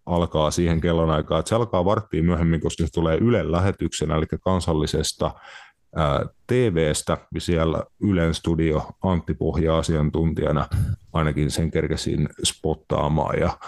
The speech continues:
muutenkin niinku mahtava juttu, että Ylen, Yle näyttää suorana lähetyksenä Veikkausliigan avauskierrokselta ottelun. Ää, to-,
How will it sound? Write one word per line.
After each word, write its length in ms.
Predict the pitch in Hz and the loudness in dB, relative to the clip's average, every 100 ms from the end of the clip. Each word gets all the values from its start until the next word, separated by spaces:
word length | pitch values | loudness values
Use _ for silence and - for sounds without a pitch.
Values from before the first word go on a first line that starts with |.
| - _ - | -20 _ -4
muutenkin 480 | 90 85 80 73 78 | 0 2 0 -2 -2
niinku 200 | 78 - | -2 0
mahtava 500 | 85 101 - - 65 | 2 2 0 -2 0
juttu, 380 | 64 71 - 69 - - | 0 -2 -4 -8 -6 -4
että 220 | 82 - | -2 0
Ylen, 340 | 90 82 78 71 _ _ _ 120 | 0 2 2 -2 _ _ _ 0
Yle 180 | 107 | 2
näyttää 420 | 85 82 - 80 73 | 2 2 0 0 2
suorana 400 | 85 80 76 76 | 2 2 2 0
lähetyksenä 520 | 71 82 - 73 73 | 0 -2 -2 0 0
Veikkausliigan 640 | 76 - 76 - 80 76 | 0 -2 -4 -2 -2 0
avauskierrokselta 840 | 80 78 76 - 80 82 82 82 - - | 0 0 -2 -2 -4 -2 -2 -4 -6 -6
ottelun. 560 | 90 92 - 80 82 78 - - - | -2 -2 -2 0 0 -2 -6 -20 -8
Ää, 300 | 87 85 85 - - | -2 2 2 0 -2
to-, 160 | - | 0